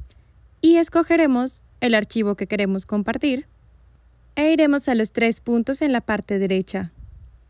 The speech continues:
Aquí iremos a administrar acceso. Podremos agregar a la persona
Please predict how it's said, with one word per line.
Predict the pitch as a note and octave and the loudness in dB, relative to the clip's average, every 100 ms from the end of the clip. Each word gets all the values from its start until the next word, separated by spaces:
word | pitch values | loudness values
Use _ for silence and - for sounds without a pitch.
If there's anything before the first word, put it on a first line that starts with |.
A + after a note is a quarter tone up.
| - - - - - | -20 -20 -20 -6 -4
Aquí | A#3+ C4 C#4 | -2 -2 -2
iremos | - D#4 C4 A#3 A3+ | 0 2 2 0 -2
a | G#3 | -2
administrar | A3+ A3 A#3 A3 G#3+ G#3+ G#3 | -2 -2 0 0 0 -2 0
acceso. | G3 - C#4+ C#4+ - B3 D4 - - - _ _ _ _ _ _ _ _ _ _ _ _ _ | -2 -2 -2 0 -2 -6 -6 -14 -20 -20 _ _ _ _ _ _ _ _ _ _ _ _ _
Podremos | D4+ D4+ D#4+ F4 F4+ | 0 2 0 2 -2
agregar | D#4+ B3+ A3 G#3 - | -2 0 -2 -2 -4
a | A3+ | -2
la | G#3+ | -2
persona | - G#3 - A3+ G3+ G3 G3 | -2 -6 -2 -2 0 -2 -4